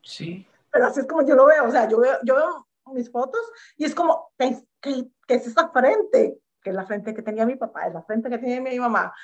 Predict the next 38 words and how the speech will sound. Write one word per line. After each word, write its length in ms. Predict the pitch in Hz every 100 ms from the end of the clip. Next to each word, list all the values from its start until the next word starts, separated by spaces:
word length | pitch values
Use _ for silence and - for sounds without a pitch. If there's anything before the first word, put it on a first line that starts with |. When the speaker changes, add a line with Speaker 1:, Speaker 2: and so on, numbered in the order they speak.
| - -
Speaker 2:
O 100 | 247
sea, 280 | 285 247 - 285
<laughs> 100 | 269
en, 240 | 254 247 -
en 140 | 254 233
mi 80 |
frente 280 | 311 254 359
genética, 540 | 247 208 226 - - 220
mi 100 | 226
hermano 300 | 220 220 226
también, 280 | 226 - 247
Speaker 1:
Bien. 120 | 339 147
Speaker 2:
frente 200 | 277 254
a 40 |
todos 200 | 254 262
los 80 | 262
hijos 140 | 254
de 60 | 226
mi 60 | 214
papá 180 | 220 202
también. 280 | 202 - _
Speaker 1:
Claro. 220 | 156 165 - -
Speaker 2:
Entonces, 920 | 302 302 285 277 349 349 302 226 _ _ _ 247
e-, 160 | 254
es 220 | 254 247 311
esta 420 | 294 - 339 285
lucha 280 | 269 277 320
constante 640 | 277 - 262 262 277 320
para 220 | - 208
mí 340 | 208 220 285 - _
de 640 | 220 233 220 214 202 185 -
aceptar 640 | 247 240 233 - 214 233
esas 260 | 285 294 302
cosas 260 | 320 311 294
que 100 | 285
me 80 | 277
hacen 180 | 285
inseguras, 760 | 294 302 294 294 302 349 -